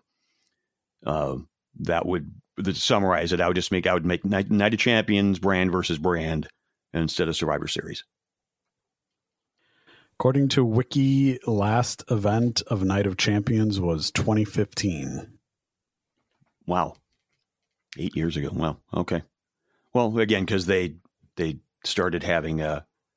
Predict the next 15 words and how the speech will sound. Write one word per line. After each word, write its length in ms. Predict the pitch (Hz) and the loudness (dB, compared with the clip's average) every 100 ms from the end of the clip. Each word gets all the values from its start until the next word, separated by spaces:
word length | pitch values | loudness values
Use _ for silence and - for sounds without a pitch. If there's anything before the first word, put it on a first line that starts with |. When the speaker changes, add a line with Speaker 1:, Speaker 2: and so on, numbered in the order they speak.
| _ _ _ _ - | _ _ _ _ -8
Speaker 1:
Survivor 380 | - 95 90 85 | 0 2 2 -2
Series 360 | - 76 - | -4 -6 -6
have 200 | - 76 | -4 -4
that 140 | 73 - | -4 -6
format. 460 | 87 78 69 - | -6 -4 -6 -8
So 300 | - - 82 - _ _ _ _ _ _ _ - | -10 -8 -10 -14 _ _ _ _ _ _ _ -16
that's 140 | 78 | -6
probably 220 | 82 80 | -2 0
why 100 | 78 | -2
they 60 | 78 | -2
stopped 260 | - 78 | -2 -2
doing 160 | 85 80 | -2 -2
Night 160 | 78 73 | -4 -4
of 40 | |
Champions. 460 | 85 78 - - | -6 -6 -8 -12